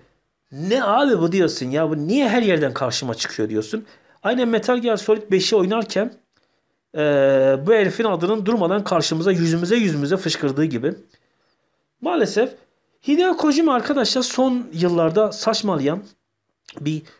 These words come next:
oyun yapımcısıydı ve, ee, Konami'den çekip gitti. Gittiği yerde de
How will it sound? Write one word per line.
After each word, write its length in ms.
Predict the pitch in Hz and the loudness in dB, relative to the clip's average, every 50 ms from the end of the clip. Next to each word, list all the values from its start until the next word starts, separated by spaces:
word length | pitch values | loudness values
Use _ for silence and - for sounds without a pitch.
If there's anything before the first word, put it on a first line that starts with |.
| _ _ _ | _ _ _
oyun 180 | - 147 160 175 | -4 -2 -2 -2
yapımcısıydı 800 | 170 147 123 113 - 113 107 110 - - 107 107 135 180 180 160 | -2 -2 -4 -4 -6 -10 -12 -10 -10 -10 -10 -6 -4 -4 -4 -2
ve, 240 | 156 143 - - - _ _ _ _ _ _ _ _ _ _ _ _ - | -2 -4 -4 -6 -14 _ _ _ _ _ _ _ _ _ _ _ _ -6
ee, 280 | 147 143 135 139 147 | -2 0 0 0 -2
Konami'den 440 | 143 - 220 220 202 185 165 160 160 | -2 -2 -2 0 0 0 0 -2 -2
çekip 340 | 156 - 190 185 - 135 - | -4 -4 -6 -6 -6 -10 -8
gitti. 300 | - 180 190 - 131 147 | -8 -8 -6 -6 -8 -6
Gittiği 340 | 165 190 190 - 214 220 214 | -6 -10 -6 -4 -4 0 2
yerde 240 | 202 185 190 202 190 | 2 2 2 2 0
de 240 | 185 196 196 185 | 2 0 0 -2